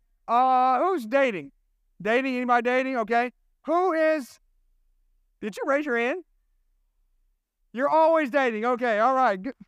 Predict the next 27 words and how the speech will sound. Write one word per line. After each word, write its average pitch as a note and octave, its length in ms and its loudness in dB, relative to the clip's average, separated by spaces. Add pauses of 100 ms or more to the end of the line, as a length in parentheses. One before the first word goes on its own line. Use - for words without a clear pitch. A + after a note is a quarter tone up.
(3250)
I B3+ 100 -2
saw D4+ 240 2
a C#4 40 2
married C#4 420 2
family, A#3 300 -2
for G#3 100 -6
those A#3 120 -2
that A3+ 60 -4
are G#3+ 60 -2
watching A3 260 0
online G#3+ 240 0
and G#3 100 -6
didn't G3 120 -10
see, A3 100 -4
I G#3+ 60 2
saw B3 180 0
a A3+ 40 0
married C4+ 260 0
family A#3+ 220 -4
raise B3 200 -2
their A#3+ 140 -2
hand. B3 160 -2
I'm A3 80 0
like, G3 240 0
"Wait C#4 160 0
a G#3+ 80 -4
second. F#3+ 340 -4